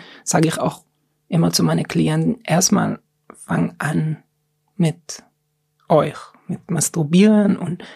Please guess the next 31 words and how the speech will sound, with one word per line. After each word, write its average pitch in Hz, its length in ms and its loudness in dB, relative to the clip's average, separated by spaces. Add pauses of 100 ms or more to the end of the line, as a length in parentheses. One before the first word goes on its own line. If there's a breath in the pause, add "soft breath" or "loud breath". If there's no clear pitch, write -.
lernen, 175 680 4
wie 180 120 2
das 170 160 -2
funktioniert 160 920 0
und 160 320 -4
was 170 200 0
braucht 165 440 -4
ihr, 160 180 -2
damit 156 440 -2
das - 420 -10
wirklich 175 340 -2
schön 175 360 2
so 165 180 -4 (220)
in 202 120 4
der 170 120 2
Körper 175 420 0
anfühlt. 185 460 2 (640 loud breath)
Und 185 140 4
der 180 100 2
zweite - 380 -2
Schritt 170 280 -4
ist 170 200 -8
dann, - 240 0
in 175 240 0
den 165 260 -4
Paarsex 170 920 -6
das - 200 -4
reinzubringen. 160 640 2 (380 loud breath)
Und 160 240 0
da, 170 320 0 (1080 soft breath)
obwohl - 720 0